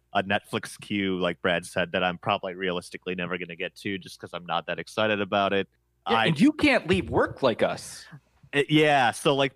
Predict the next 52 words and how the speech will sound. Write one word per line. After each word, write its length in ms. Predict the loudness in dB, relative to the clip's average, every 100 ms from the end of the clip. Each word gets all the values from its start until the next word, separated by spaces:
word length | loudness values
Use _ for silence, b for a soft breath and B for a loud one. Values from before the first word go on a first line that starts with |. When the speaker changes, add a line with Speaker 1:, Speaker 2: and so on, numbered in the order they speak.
| _ 0
Speaker 1:
by 100 | 2
the 120 | 4
nature 340 | 2 0 0
of 100 | 2
what 120 | 2
I 120 | 0 0
do, 400 | -4 -6 -6 -8
I'm 180 | -8
not 200 | -8 -10
exactly, 760 | -10 -12 -12 -12 -8 -4 -2 -2
uh, 420 | -2 0 0 -2 -8 _ _ -12 -12 -12 -18 -20 _ _ 0
able 520 | 0 2 0 2 2
at 180 | 0 0
the 80 | -2
moment, 520 | 0 0 -2 -6 -6
at 160 | -6 -4
least. 320 | -4 -6 -4
They're, 260 | -2 -2 -2
they're 160 | -4
working 280 | -2 -4 -6
to 60 | -8
figure 300 | -4 -2 -2
that 140 | -2
out, 280 | -2 -2 -4
but 100 | -4
I'm 120 | -2
not 200 | 0 -2
at 60 | -4 -12 -10
least 300 | -10 -12 -20 _
able 300 | -4 -2 -4
to, 420 | -6 -8 -6 -4
um, 340 | -4 -4 -8 -18 _
skip 320 | -6 -4 0
out 120 | 0
on 160 | 0 -4
work. 140 | -4
I 100 | -2
shouldn't 240 | -4 -6 -16
say 160 | -18
skip 240 | -16 -18 -14
out 160 | -14 -14
on 120 | -16
work, 220 | -14 -14 -4
but, 200 | 0 2
you 80 | 2
know, 220 | 2 2 -2 B B -4
Speaker 2:
Right, 200 | 0 0 4
work 180 | 4
from 200 | 4 0
home. 320 | 2 2 0 -2 -2 2
Speaker 1:
<laughs> 200 | 0 4
work 220 | 4 2